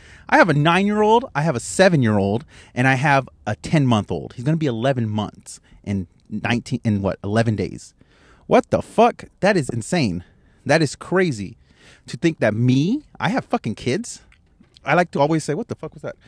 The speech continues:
I like to always say, "I can't kill myself because I have responsibilities." How bullshit is that? I can't even kill myself. I can't even take myself out because I have responsibilities. I have kids.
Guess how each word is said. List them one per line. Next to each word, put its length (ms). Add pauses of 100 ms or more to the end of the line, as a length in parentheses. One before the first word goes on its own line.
(340)
I 80
like 100
to 80
always 240
say, 260 (560)
"I 120
can't 260
kill 160
myself 500 (360)
because 240
I 220
have 420 (180)
responsibilities." 1300 (400)
How 280
bullshit 640
is 100
that? 300 (140)
I 80
can't 200
even 140
kill 160
myself. 340
I 60
can't 160
even 180
take 200
myself 400
out 220 (380)
because 200
I 80
have 160
responsibilities. 680
I 60
have 160
kids. 600